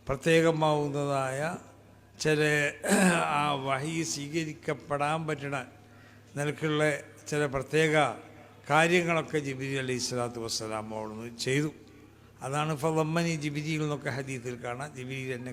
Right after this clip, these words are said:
കൂട്ടിപ്പിടിച്ചു എന്ന് പറഞ്ഞാൽ റസൂലുള്ളാഹിയിലുണ്ടായിരുന്ന ആ ബശരീയത്തിനെ പൂർണ്ണമായിട്ടും ഒഴിവാക്കി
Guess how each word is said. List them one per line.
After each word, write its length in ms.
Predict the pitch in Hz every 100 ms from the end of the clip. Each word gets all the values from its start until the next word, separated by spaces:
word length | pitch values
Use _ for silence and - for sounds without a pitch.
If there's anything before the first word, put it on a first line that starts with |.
| 123
കൂട്ടിപ്പിടിച്ചു 680 | 123 127 127 120 123 120 131 143
എന്ന് 120 | 151 147
പറഞ്ഞാൽ 320 | 151 160 202 - - - - - - 139
റസൂലുള്ളാഹിയിലുണ്ടായിരുന്ന 1200 | 135 160 156 156 156 147 147 143 143 135 135 139 151 143
ആ 20 | 135
ബശരീയത്തിനെ 720 | 131 123 147 156 151 135 139 135 113
പൂർണ്ണമായിട്ടും 960 | 123 135 139 135 135 135 127 120 160 190 - - - - - 120
ഒഴിവാക്കി 600 | 139 156 151 143 -